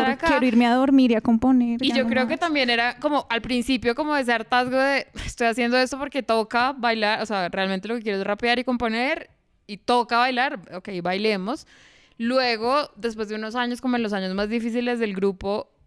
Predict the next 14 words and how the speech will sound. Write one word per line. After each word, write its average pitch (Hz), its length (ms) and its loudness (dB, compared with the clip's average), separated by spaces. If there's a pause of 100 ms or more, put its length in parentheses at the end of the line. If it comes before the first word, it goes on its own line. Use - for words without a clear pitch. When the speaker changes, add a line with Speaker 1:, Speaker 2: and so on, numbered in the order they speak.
(340)
Speaker 2:
yo 185 180 -2
creo 208 160 2
que 226 120 -4
era 190 180 2
además 202 300 -2
cansancio 220 760 -6
de, 220 340 -4 (200)
"Puta, 214 340 0
no 180 180 -4
quiero 277 600 0
más 403 420 4 (140)
esto, 247 340 -2
estoy 208 160 -4
mamado". 254 560 0